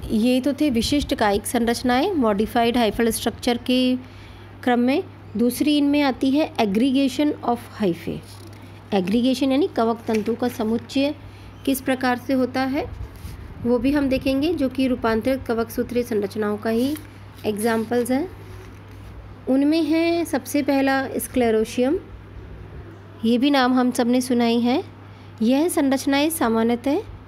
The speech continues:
पादप रोगजनक कवकों में उनकी विश्रांति अवस्था यानी कि resting stage होती है। इनका कार्य अतिजीवता है।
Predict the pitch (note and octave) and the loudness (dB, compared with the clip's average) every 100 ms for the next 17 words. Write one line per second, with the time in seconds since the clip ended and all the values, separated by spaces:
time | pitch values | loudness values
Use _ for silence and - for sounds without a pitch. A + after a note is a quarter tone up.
0 | - - - - - G#3+ G#3+ D#4+ F#4 A#3 | -18 -18 -20 -6 2 2 4 2 2 2
1 | B3 B3 A3 G#3+ A3+ A3 G3 G3 G3+ G3 | 4 4 2 4 2 2 0 2 2 2
2 | G#3 D#4+ B4 - A#3 A3+ B3+ A3+ G#3+ - | 4 2 0 0 0 2 2 2 0 0
3 | A3 G3+ G3 C#4+ C4 F#3 - G3+ F3 F3+ | 0 2 2 0 2 0 -2 -2 0 2
4 | F#3+ G3 D4 E4+ - - - - G#3 A3 | 0 2 0 0 -4 -18 -10 0 0 0
5 | - D4 D4 B3+ - A3+ G#3 G3+ G#3 G3 | 0 0 2 0 2 2 2 0 0 0
6 | G#3+ C#4 - - - - - B3+ B3+ D#4 | 2 0 -2 -14 -18 -18 0 2 4 2
7 | E4 C#4+ C#4 C4+ C#4+ - - D4 B3+ A3 | 2 4 4 4 2 0 0 2 2 2
8 | G3+ - G3+ G#3 G#3 B3 | 0 0 2 2 2 2